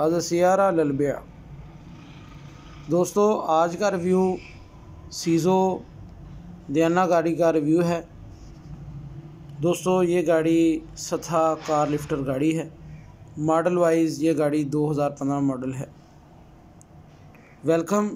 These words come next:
to my channel to all۔ Smoothie Motors، please don't forget to subscribe my channel because you get all the video updates and my channel get reward۔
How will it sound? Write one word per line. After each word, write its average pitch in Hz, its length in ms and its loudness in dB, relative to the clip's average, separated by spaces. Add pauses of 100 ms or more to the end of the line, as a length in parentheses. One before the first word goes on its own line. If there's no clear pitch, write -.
(240)
to 165 80 0
my 165 120 2 (140)
channel 170 260 0 (440)
to - 80 -10
all۔ 147 280 -2 (2250)
Smoothie 175 300 0
Motors، 185 580 0 (1300)
please 196 280 2 (180)
don't 180 220 4 (140)
forget 170 320 2 (180)
to 160 260 2
subscribe 160 680 -2
my 160 160 0 (120)
channel 156 340 0 (440)
because 165 380 2 (140)
you 151 140 -2
get 151 160 0 (200)
all 156 260 4
the 151 220 0
video 147 320 -2
updates 143 600 -6 (1200)
and 156 320 0 (720)
my 156 120 2
channel 151 400 -2
get 143 640 -4
reward۔ 131 380 -4